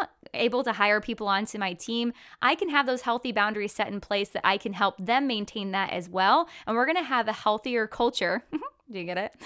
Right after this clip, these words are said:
Healthier culture of employees and a workplace. And that's something that I am excited about, and I need to keep practicing for the sake of my future team.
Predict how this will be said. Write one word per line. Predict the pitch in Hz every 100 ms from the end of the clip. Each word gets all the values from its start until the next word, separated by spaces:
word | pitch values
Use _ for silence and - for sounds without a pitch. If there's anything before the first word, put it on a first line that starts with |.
| - - -
Healthier | 285 320 370 330 294
culture | 320 247 254 240 226
of | - 196 190 190 -
employees | 202 - 196 196 175 - - - _ _ _
and | 202 190 185
a | 196
workplace. | 180 196 196 - - - - - _ _
And | 226 233
that's | 339
something | - 214 196 202 196
that | 180 175
I | - 294
am | 226
excited | 190 - - 190 220
about, | 208 180 160 160 226
and | - 190 -
I | 196
need | 220 247
to | 277
keep | - 214
practicing | - 185 - - 190
for | 180 196
the | 175
sake | - 180 - -
of | 170 170 170 -
my | 196 190 185
future | - - 180 170 160
team. | - - 190